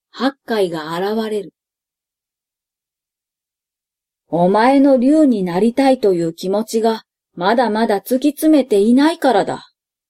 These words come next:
だからダメなんだ。」「そんなことはない。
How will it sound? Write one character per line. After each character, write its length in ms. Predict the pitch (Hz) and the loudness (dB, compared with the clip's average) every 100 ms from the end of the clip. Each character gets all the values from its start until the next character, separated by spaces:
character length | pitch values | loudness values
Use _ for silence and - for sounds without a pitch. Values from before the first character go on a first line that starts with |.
| _ _ _ _ _ | _ _ _ _ _
だ 180 | - 214 | -2 -2
か 140 | 311 285 | 2 2
ら 140 | 190 | 0
ダ 120 | 151 | -2
メ 140 | 160 196 | -6 -4
な 160 | 180 | -4
ん 60 | 151 | -4
だ。」 240 | - - _ _ _ _ _ _ _ _ _ _ _ _ _ _ _ _ _ _ _ | -8 -20 _ _ _ _ _ _ _ _ _ _ _ _ _ _ _ _ _ _ _
「そ 240 | 170 160 | -4 -2
ん 140 | 175 202 | -2 -2
な 180 | 214 | -4
こ 160 | 233 254 | -2 -2
と 200 | 254 311 | 0 0
は 120 | 240 | 2
な 300 | 185 165 185 | 0 -4 -6
い。 200 | 165 151 | -8 -12